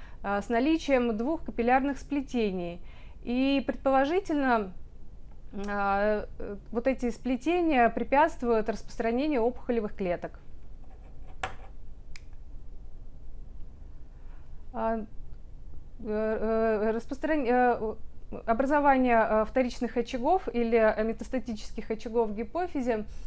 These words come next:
а, клинически проявляется около восемнадцати процентов случаев.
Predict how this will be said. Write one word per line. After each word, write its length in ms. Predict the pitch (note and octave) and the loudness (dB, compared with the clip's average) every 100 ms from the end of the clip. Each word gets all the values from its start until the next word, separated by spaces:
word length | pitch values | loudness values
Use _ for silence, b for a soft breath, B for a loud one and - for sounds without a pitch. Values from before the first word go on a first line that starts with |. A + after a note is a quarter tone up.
| B B B B | B B B B
а, 600 | - G#3+ G#3+ G#3+ G#3+ G#3 - - - - - - | -2 0 2 4 2 0 -6 -10 -12 -12 -10 -2
клинически 580 | B3+ C#4 E4+ - - A#3 | 2 2 2 -2 -6 -4
проявляется 1000 | A#3 A#3 A3+ B3+ D4+ D#4 - A#3+ A#3 - - | 2 4 4 4 4 4 2 2 4 2 2
около 580 | C#4 D4+ C#4+ C4 B3 A3+ | 2 4 6 8 8 8
восемнадцати 460 | A3+ A#3 C4+ D4 | 4 0 0 0
процентов 540 | A#3+ B3 - C4 C4+ - | 0 0 2 0 0 -4
случаев. 520 | A#3+ A#3 G#3 G3 | 0 0 0 -2